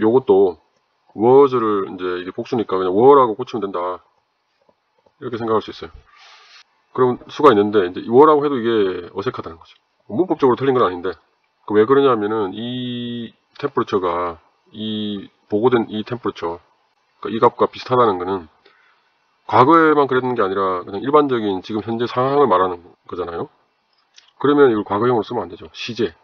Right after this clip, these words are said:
시제 문제가 있죠, 시제. 그러니까 요거는 현재형으로 써야 되죠. 과거형은 쓰면 안 돼-, 안 되고, 현재형. 그래서 사실은 이걸 were라고 하면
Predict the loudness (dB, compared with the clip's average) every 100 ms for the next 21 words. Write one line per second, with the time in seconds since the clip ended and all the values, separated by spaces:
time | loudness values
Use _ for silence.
0 | _ _ _ _ -20 _ -20 -14 -6 -4
1 | -4 -8 -14 -18 -20 _ _ _ _ _
2 | _ _ _ _ _ _ _ _ 0 2
3 | 4 4 2 0 -8 -2 2 2 2 -2
4 | -10 -14 -18 -18 -10 -4 -2 -2 -2 -6
5 | -10 -12 -14 -14 -14 -14 -20 _ _ -8
6 | -6 -8 -10 -12 -12 -8 -6 -8 _ -20
7 | -18 -8 4 6 6 4 0 0 0